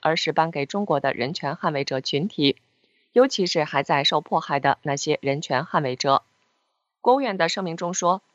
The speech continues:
丁家喜在中国的人权倡导活动可以追溯到十多年前，当时他帮助发起了新公民运动。国务院声明强调，保护和支持人权捍卫者仍然是美国外交政策的一个关键优先事项，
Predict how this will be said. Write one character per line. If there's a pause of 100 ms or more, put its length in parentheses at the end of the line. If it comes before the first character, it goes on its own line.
(140)
丁
家
喜
在
中
国
的
人
权
倡
导
活
动
可
以
追
溯
到
十
多
年
前， (440)
当
时
他
帮
助
发
起
了
新
公
民
运
动。 (680)
国
务
院
声
明
强
调， (260)
保
护
和
支
持
人
权
捍
卫
者
仍
然
是
美
国
外
交
政
策
的
一
个
关
键
优
先
事
项，